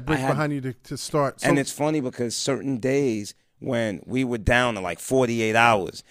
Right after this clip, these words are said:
Speaker 1: at first, after a while, they understood. And at first, they were like, "Yo, you think we're gonna do it?" And I said, "What option do we have?"
Speaker 2: Right.
Speaker 1: It
Speaker 2: Either
Speaker 1: was
Speaker 2: we
Speaker 1: like
Speaker 2: do it or we don't. And if we don't,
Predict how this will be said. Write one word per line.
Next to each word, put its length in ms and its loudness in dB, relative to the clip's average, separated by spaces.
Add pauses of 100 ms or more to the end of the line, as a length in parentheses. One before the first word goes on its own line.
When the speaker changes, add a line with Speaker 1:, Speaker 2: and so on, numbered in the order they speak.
(100)
Speaker 1:
at 180 -6
first, 480 2 (200)
after 340 2
a 60 4
while, 280 2
they 160 -2
understood. 640 -4 (500)
And 140 -4
at 100 -8
first, 240 -2
they 100 0
were 60 -2
like, 200 -6
"Yo, 80 -6
you 160 -8
think 180 -8
we're 100 -8
gonna 200 -10
do 200 -6
it?" 40 -6
And 100 -10
I 60 -8
said, 220 -6
"What 200 -4
option 460 -2
do 100 -6
we 160 -6
have?" 420 -8
Speaker 2:
Right. 200 -8 (560)
Speaker 1:
It 120 -2
Speaker 2:
Either 80 0
Speaker 1:
was 100 2
Speaker 2:
we 60 4
Speaker 1:
like 100 2
Speaker 2:
do 100 8
it 80 6
or 40 6
we 120 0
don't. 240 -2
And 100 -2
if 80 -2
we 80 -2
don't, 200 4